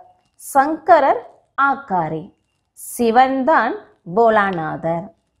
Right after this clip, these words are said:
ஞானக்கடல். சங்கரரை ஞானக்கடல் என்று சொல்ல முடியாது. போலாநாதர் சிவபாபா வந்து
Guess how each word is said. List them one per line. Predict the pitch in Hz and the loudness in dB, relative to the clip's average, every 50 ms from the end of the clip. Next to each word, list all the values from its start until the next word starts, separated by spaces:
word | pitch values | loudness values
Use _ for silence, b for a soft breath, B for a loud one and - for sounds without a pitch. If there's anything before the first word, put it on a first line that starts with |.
| _ _ _ | _ _ _
ஞானக்கடல். | 190 190 202 214 208 214 226 233 233 233 233 - - _ 185 165 160 170 175 175 156 165 196 - _ _ _ _ _ _ _ _ - | -6 -4 -2 0 2 2 2 2 2 0 -2 -6 -14 _ -4 0 2 2 2 2 -2 -4 -8 -16 _ _ _ _ _ _ _ _ -20
சங்கரரை | - - 302 285 311 330 - - - 403 392 392 381 392 330 269 381 453 - - _ _ 208 | -4 -2 -2 -2 -2 -6 -8 -2 0 2 4 4 4 4 2 -2 -2 -8 -10 -16 _ _ -6
ஞானக்கடல் | 214 226 226 233 277 320 349 370 370 370 370 320 311 294 294 285 | -2 -2 0 0 0 0 0 -2 -2 0 0 0 0 0 -2 -4
என்று | 254 226 208 226 285 | -6 -6 -6 -6 -8
சொல்ல | 277 - 294 233 220 202 | -4 -2 -2 0 0 -2
முடியாது. | 202 196 180 160 151 156 156 151 151 143 143 160 160 156 160 160 _ _ _ _ _ _ _ _ _ _ _ _ - | -2 -2 -4 -4 -4 -6 -6 -6 -8 -8 -6 -6 -6 -6 -6 -10 _ _ _ _ _ _ _ _ _ _ _ _ -14
போலாநாதர் | 156 147 160 175 185 190 208 208 208 202 196 185 170 165 175 175 165 165 185 220 220 | -8 -2 0 0 2 4 2 2 2 2 0 -2 -2 -2 -2 0 0 0 0 0 -4
சிவபாபா | - - 175 170 185 185 214 208 208 208 220 208 190 | -8 -4 -2 -2 2 4 4 4 4 4 2 2 2
வந்து | 185 170 180 214 233 269 | 0 -2 -4 -2 -2 -2